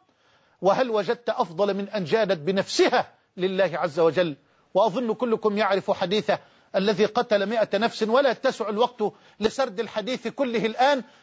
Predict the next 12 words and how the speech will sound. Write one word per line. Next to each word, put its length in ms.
باختصار، 680
لا 120
يفتح 540
أيضا 320
هذا 260
الحديث 460
الباب 400
للقتل، 500
ولا 240
يفتح 280
الباب 320
للزنا، 520